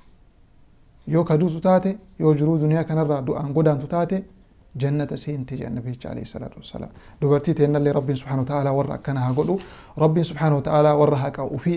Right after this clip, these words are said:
eegee, haqa walii eegee, jaalalaan jiruu Islaamummaa lafa nuu keetten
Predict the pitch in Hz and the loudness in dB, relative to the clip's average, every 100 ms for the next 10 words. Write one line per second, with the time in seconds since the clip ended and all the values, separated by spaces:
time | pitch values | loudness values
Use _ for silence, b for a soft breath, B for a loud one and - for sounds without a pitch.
0 | 151 143 156 165 - 151 143 147 170 165 | 2 2 2 0 -4 -2 2 4 4 4
1 | 151 147 180 - - - - _ _ _ | 2 4 2 -2 -18 -20 -20 _ _ _
2 | 120 147 147 143 151 143 - - - _ | 4 6 8 6 4 0 -12 -20 -20 _
3 | - - _ 131 147 180 160 156 156 160 | -20 -20 _ -2 2 2 2 2 4 4
4 | 165 156 160 - - _ _ 147 135 143 | 2 2 -4 -18 -20 _ _ -8 -2 0
5 | 131 160 156 - 131 | 2 0 0 -2 -4